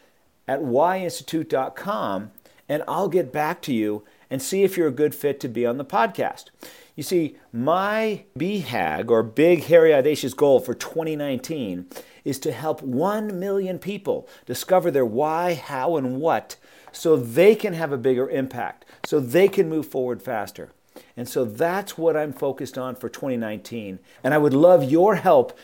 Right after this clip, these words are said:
in accomplishing that goal so we can have a bigger impact in the world by helping people to know their why, how, and what.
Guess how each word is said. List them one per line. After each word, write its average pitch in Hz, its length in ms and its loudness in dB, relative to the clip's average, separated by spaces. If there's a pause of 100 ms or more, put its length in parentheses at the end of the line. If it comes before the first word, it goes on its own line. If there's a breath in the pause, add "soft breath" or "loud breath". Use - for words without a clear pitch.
(160 loud breath)
in 135 100 4
accomplishing 156 640 4
that 147 220 4
goal 127 220 8
so 123 180 4
we 160 340 8
can 160 200 6
have 117 160 2
a 113 60 6
bigger 117 260 4
impact 117 560 0 (600)
in 185 200 2
the 175 80 2
world 123 480 6 (160 loud breath)
by 127 80 0
helping 139 300 4
people 120 400 6
to 117 140 -2
know 113 120 6
their 107 120 6
why, 104 260 8
how, 95 300 4
and 90 180 -2
what. 87 320 -2